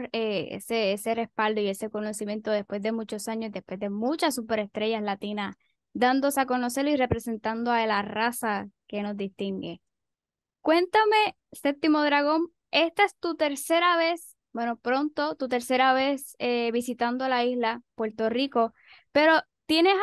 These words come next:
alguna memoria de esas dos primeras veces que visitaste la isla? ¿Contra quién te enfrentaste?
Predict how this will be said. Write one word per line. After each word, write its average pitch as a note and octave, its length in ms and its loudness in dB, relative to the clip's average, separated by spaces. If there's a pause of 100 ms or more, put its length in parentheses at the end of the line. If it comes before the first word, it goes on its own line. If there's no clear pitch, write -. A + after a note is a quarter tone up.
alguna F4 280 2
memoria E4+ 460 2
de D4 100 0
esas D#4 260 -2
dos C4+ 420 0
primeras C#4 520 0
veces C4+ 340 -2
que C4 140 0
visitaste B3 480 -2
la C4+ 180 2
isla? G3+ 320 -2
¿Contra A3 400 -2
quién A#3 240 -2
te C4 80 -2
enfrentaste? A#3+ 960 -2